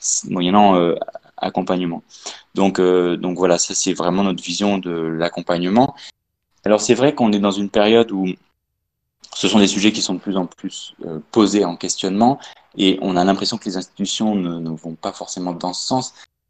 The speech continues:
Euh, néanmoins, il y a quand même des signaux, euh, des, des,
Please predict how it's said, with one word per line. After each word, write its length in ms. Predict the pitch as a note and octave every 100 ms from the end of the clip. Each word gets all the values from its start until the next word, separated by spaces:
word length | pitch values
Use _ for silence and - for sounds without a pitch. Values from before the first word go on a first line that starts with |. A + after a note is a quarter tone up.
| _ _ G3
Euh, 320 | F#2+ F#2 F#2
néanmoins, 360 | F#2+ G2+ A2 C#3
il 40 |
y 40 | B2
a 40 |
quand 100 | A#2+
même 140 | C3
des 100 | A#2+
signaux, 640 | G#2+ - B2 A#2 B2 B2+ B2
euh, 240 | F#2 F2
des, 180 | F2 F2+
des, 160 | F2+